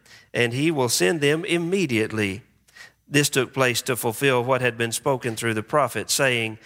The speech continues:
"Tell the daughter of Zion, look, your king is coming to you, humble and mounted on a donkey, and on a colt, the foal of a donkey."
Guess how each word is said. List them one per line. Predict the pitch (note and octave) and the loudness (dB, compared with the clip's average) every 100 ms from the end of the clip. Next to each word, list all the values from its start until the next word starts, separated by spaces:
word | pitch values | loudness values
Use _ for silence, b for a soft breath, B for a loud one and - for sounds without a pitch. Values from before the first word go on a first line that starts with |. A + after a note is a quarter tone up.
| B B | B B
"Tell | - D3 D3+ | 0 2 2
the | E3 D#3+ | 2 0
daughter | B2 B2+ C#3 | 2 2 0
of | C#3 C3+ | -4 0
Zion, | B2 G2+ G2 G2 G2+ G2+ - B B | 0 0 0 -2 -4 -6 -14 B B
look, | C#3 D#3 B2+ - - b - | 2 2 2 -8 -18 b -2
your | B2 A2+ | 0 0
king | D#3 C#3+ C#3 | 2 2 2
is | C#3+ C3+ | 0 0
coming | C3 B2 C3+ | -2 -2 -2
to | C3 A#2+ | -2 -2
you, | G#2+ G2+ G2 G#2 B B | -2 -2 -4 -6 B B
humble | - D#3 A2+ G2 G2 | -2 0 0 -2 0
and | G#2+ G#2+ | -2 0
mounted | A#2 B2+ A#2+ | 0 0 -2
on | A#2 B2+ | -4 -4
a | |
donkey, | C3+ G#2+ G2+ G2+ G2 - B B | -2 -4 -2 -4 -6 -8 B B
and | G#2+ A2 | -4 -2
on | A2 | 0
a | B2 | -2
colt, | - C3+ G#2 - b b - | 0 -2 -2 -12 b b -4
the | B2 | -2
foal | C#3 B2 A2 G2+ | 2 2 2 -2
of | G2+ | -4
a | G#2+ | -2
donkey." | G#2 G#2 - G2+ G2 | -2 -2 -4 -6 -6